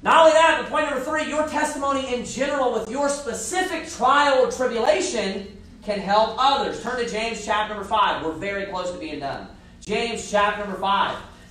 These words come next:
You, God may allow you to go through a trial. God may allow you to go through a problem or a tribulation, a very specific issue. And I know that this has happened to me in my life.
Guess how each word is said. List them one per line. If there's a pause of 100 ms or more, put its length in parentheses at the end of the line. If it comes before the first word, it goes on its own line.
(240)
You,
God
may
allow
you
to
go
through
a
trial.
God
may
allow
you
to
go
through
a
problem
or
a
tribulation,
a
very
specific
issue.
And
I
know
that
this
has
happened
to
me
in
my
life.